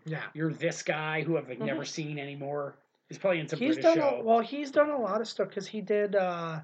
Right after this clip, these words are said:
Speaker 2: The It Crowd?
Speaker 1: n-, yeah, he, but he did that, um, Christopher Guest T V show. The,
Speaker 2: What?
Speaker 1: um, yeah, oh, fuck, what was it?
Speaker 2: Christopher Guest T V show?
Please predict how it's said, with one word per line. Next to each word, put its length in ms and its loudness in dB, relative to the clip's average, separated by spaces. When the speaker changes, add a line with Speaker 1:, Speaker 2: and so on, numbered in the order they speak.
Speaker 2:
The 120 -12
It 260 -8
Crowd? 520 -2
Speaker 1:
n-, 260 -6
yeah, 500 0
he, 240 -6
but 300 -2
he 160 -4
did 260 0
that, 240 0
um, 560 -4
Christopher 420 -12
Guest 360 -10
T 140 -10
V 120 -16
show. 480 -10
The, 140 2
Speaker 2:
What? 180 -6
Speaker 1:
um, 480 -8
yeah, 480 -6
oh, 120 -12
fuck, 320 -18
what 100 -12
was 220 -12
it? 40 -12
Speaker 2:
Christopher 260 -14
Guest 280 -4
T 160 -14
V 180 -6
show? 440 -8